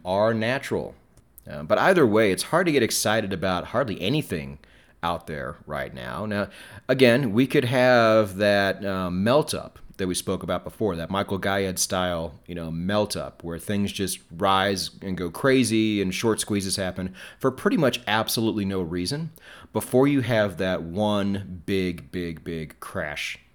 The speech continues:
afterwards, that final retracement upward before the big leg down actually takes place. Okay,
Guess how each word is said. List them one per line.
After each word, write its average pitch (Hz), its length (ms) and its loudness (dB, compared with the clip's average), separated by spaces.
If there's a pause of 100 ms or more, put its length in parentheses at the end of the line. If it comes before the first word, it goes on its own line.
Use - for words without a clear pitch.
(140)
afterwards, 82 480 -4
that 71 180 -10
final 139 460 2
retracement 117 580 0 (100)
upward 82 720 -6
before 98 320 -2
the 92 120 -6
big 107 440 -2
leg 92 300 -4
down 87 300 -6
actually 78 380 -10
takes - 300 -12
place. - 480 -4 (520)
Okay, 143 380 2